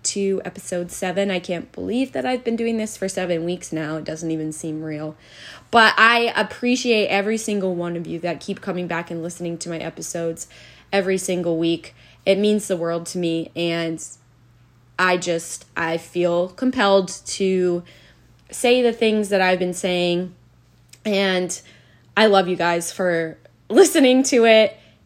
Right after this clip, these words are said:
And, um, I'm, I'm just over the wall. So, uh, next week is episode eight, How Overthinking Can Hurt You.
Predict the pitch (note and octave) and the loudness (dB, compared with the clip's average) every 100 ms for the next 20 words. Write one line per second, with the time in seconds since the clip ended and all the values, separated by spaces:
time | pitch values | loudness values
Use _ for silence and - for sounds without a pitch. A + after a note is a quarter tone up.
0 | _ G3 G3+ G3+ G3+ G3+ - - _ - | _ 0 4 4 4 2 -4 -14 _ -4
1 | F#3+ F#3 F#3 F3+ F3+ - F#3 F#3+ G3 - | 0 2 0 0 -4 -4 0 0 0 -4
2 | - - _ _ _ _ - G#3+ G3 G3 | -8 -20 _ _ _ _ 0 2 0 -4
3 | - - - _ _ _ _ - - C#4+ | -10 -16 -20 _ _ _ _ -20 4 6
4 | D#4 C4+ G3 D3 G#2 G#3 - _ _ _ | 6 4 4 4 2 -2 -14 _ _ _
5 | _ - - C4+ C4+ C4 C4 B3+ - - | _ -16 -2 2 4 4 4 2 -2 -10
6 | - A3+ A3+ A3 A3 A3 B3 - - D4 | 0 4 6 6 4 2 -2 -4 -2 0
7 | D#4 - - G#3 F#3+ - G3+ G#3 - G3 | 0 -2 0 0 0 0 -2 -2 -4 -2
8 | F#3+ - F#3+ G3 F#3+ F#3+ F#3 - G3 G3 | -2 -4 -2 -2 -4 -4 -4 -2 -2 -2
9 | F#3+ F#3 F#3 F3 E3+ E3 E3 F3 F3 A3+ | -4 -8 -6 -8 -8 -10 -12 -12 -10 -6
10 | B3 C4 | -4 -4